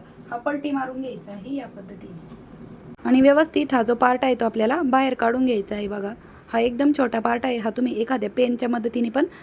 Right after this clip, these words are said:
बाहेर काढून घेऊ शकता, कारण की बोटाने व्यवस्थित निघत नाही. तर मी इथे एक पेनाच्या मदतीने हा जो पार्ट आहे ना, तो व्यवस्थित असा बाहेर काढून घेतलेला आहे, म्हणजे हा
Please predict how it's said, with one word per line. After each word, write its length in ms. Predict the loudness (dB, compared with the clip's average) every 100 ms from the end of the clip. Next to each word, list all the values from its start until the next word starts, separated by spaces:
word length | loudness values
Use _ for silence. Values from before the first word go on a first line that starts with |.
| 0
बाहेर 220 | 2 4
काढून 300 | 2 0 0
घेऊ 160 | 0 0
शकता, 300 | -2 -10 -8
कारण 240 | -6 -4
की 100 | -2
बोटाने 380 | 0 0 0 0
व्यवस्थित 420 | 2 2 0 -4
निघत 280 | -2 -2 -2
नाही. 140 | -4 -6 -8 -20 -6
तर 80 | -2
मी 120 | 0
इथे 140 | 0
एक 100 | -4 0
पेनाच्या 380 | 0 0 -2 -2
मदतीने 420 | -2 -2 2 2 0 -16 -12 -4
हा 80 |
जो 120 | 0 2
पार्ट 300 | 2 0 -2
आहे 100 | -2
ना, 160 | -2 -2
तो 60 | 0
व्यवस्थित 540 | 2 2 2 -2 -2
असा 180 | -2 -2
बाहेर 240 | -2 0 0
काढून 280 | -2 0
घेतलेला 280 | -2 -4 -6
आहे, 80 | -4
म्हणजे 240 | -6 -4
हा 180 | -6 -6